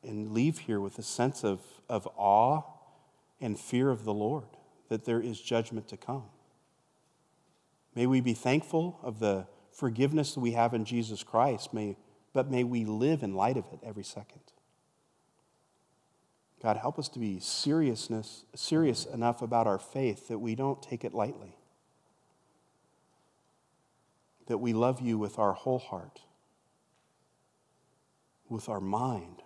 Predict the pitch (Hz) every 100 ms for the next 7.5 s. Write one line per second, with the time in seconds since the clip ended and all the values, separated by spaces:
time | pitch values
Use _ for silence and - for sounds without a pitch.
0 | - 92 - - - 120 107 87 - -
1 | 107 - - 117 98 98 - _ _ _
2 | _ _ _ _ _ _ _ _ _ _
3 | _ _ _ _ _ _ _ _ _ _
4 | _ _ _ _ - 101 135 127 107 -
5 | 110 110 110 101 110 123 113 98 - -
6 | 127 - 131 117 117 110 104 110 107 107
7 | 98 - 92 95